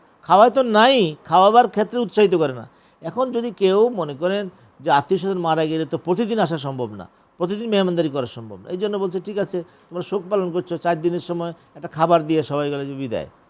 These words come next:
আবার চল্লিশ দিনের সময় আসো সবাই, আবার একটু সান্ত্বনা দিয়ে যাও।" তাহলে কা-, কা-, তারা যখন আসবে, তাদের তো একটু খাওয়ানোর দরকার আছে,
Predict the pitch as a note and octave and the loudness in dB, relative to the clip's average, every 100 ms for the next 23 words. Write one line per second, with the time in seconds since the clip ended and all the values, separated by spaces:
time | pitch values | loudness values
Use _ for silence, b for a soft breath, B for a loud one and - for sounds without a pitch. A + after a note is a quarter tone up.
0 | _ _ _ F3 F#3 A3 A3 F#3+ G#3 F#3+ | _ _ _ 0 2 2 2 -2 -4 -4
1 | G3 G3 F3 F3 D3+ E3+ E3 D#3+ D#3+ C#3+ | -4 -4 -4 -4 -6 -2 0 0 -2 -6
2 | D3 D3 D3+ E3 D3+ C#3+ B2+ A#2+ B2+ _ | -10 -10 -8 -8 -6 -6 -6 -8 -10 _
3 | b b b _ F#3 F#3+ F#3 E3 - C3+ | b b b _ 2 2 0 -12 -12 -14
4 | - F#3 F#3 F#3+ F3+ F3+ F3+ F#3 F3+ F3 | 0 0 2 0 2 2 4 0 0 -4
5 | E3+ F#3+ F3 - F#3+ A3 G3 D3+ B2+ A2 | -4 -6 -8 -4 0 0 2 0 0 -4
6 | - | -4